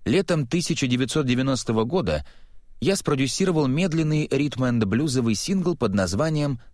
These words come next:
«Time's Up» для певца Джимми Мэка. Он разошелся тиражом менее двухсот пятидесяти копий. Когда я выпустил свой первый сольный сингл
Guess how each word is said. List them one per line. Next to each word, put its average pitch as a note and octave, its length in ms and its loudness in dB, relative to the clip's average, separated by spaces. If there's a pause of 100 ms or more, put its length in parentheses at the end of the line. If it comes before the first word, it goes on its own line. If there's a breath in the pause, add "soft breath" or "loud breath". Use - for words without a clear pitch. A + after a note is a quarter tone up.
(140)
«Time's B2+ 460 0 (100)
Up» D2+ 240 -6 (300)
для F2+ 160 0
певца C#3 400 -2
Джимми G2+ 420 0
Мэка. - 480 -4 (920)
Он G#2+ 180 0
разошелся A2 600 0
тиражом F#2 540 0
менее A2+ 320 2
двухсот F#2+ 480 -2
пятидесяти G#2+ 600 -2
копий. - 500 -6 (580)
Когда G2+ 280 0
я G2 80 0
выпустил A2+ 440 0
свой G#2 220 0
первый G2+ 380 0
сольный F#2+ 400 2
сингл A2 500 -2